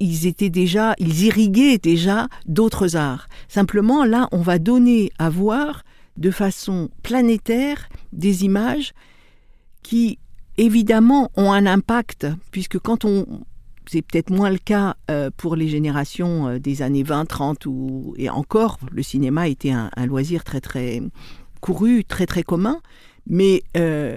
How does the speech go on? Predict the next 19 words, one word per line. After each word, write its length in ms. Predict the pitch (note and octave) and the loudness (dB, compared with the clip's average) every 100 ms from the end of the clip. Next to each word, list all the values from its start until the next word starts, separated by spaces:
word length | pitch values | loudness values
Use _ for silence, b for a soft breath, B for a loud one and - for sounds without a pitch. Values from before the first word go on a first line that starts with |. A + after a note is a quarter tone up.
| - | -6
il 160 | F#3 F#3 | -2 0
est 80 | F3+ | 2
difficile 580 | A#3 A#3+ A3+ - A3 | 0 0 -2 0 2
aujourd'hui 680 | F#3 F3 F3+ F#3 A#3 D4+ D#4+ - | 2 0 -2 -2 0 0 0 -2
de 200 | D#3+ F#3 | 0 0
penser 680 | - G#3+ G#3 - A3 F#3 - _ _ _ _ - | 2 0 0 -2 0 0 -4 _ _ _ _ -2
la 120 | G3+ | 0
construction 520 | - A3+ - G3 A3 | 2 0 0 -2 2
même 280 | G#3 A#3+ C4 | 4 6 6
des 240 | G#3 F#3+ G3+ | 4 2 2
identités 720 | G3+ G3 - F#3 - B3 A#3+ - - - - - b b - | 2 0 -2 -6 -2 0 -2 -8 -20 -18 -20 -20 b b -4
individuelles 760 | G#3 A3+ G#3+ G#3 G#3+ F#3+ G#3 E3+ | 2 4 4 2 2 2 2 2
et 60 | F3 | 0
personnelles 720 | F#3 - F3+ F#3 B3 D#4 D#4 B B - | -2 -2 -2 0 -2 -4 -8 B B -16
sans 340 | - - C4 | -8 0 2
faire 160 | D4+ G#3+ | 2 2
référence 480 | G3+ G3 F#3+ G3 G#3+ | 2 2 0 0 -2
aux 60 | |
images. 560 | F#3 F#3 E3+ C#3 - | -2 -2 -2 -2 -6